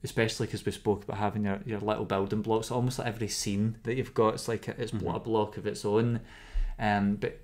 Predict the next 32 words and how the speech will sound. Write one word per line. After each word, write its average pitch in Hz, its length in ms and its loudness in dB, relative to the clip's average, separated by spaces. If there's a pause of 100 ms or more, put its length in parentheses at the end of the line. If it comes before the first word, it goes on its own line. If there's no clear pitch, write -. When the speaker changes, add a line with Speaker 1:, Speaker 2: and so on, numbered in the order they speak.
(160)
Speaker 1:
especially 131 460 4
when 120 140 6
I 110 60 10
plan 113 340 4
to - 80 -10
finish 110 320 0
a 123 100 4
game, 123 220 6
I 113 60 6
usually 135 380 10
do 120 240 6
the 107 180 8
ending 107 320 4
properly 123 560 6
or, 110 120 6
or 110 200 2
plan 113 400 2
it - 140 0 (180)
properly. 139 640 4 (140)
Speaker 2:
Mm-hmm. 87 220 0 (1200)
Speaker 1:
Uh, 123 40 2 (400)
and 117 220 4
then 110 300 6
I 104 340 4 (180)
have 120 220 0
a 113 60 0
few 113 280 2
extra 110 560 2 (280)
possible 107 500 2
endings 107 420 4
that 120 100 2
are 113 160 4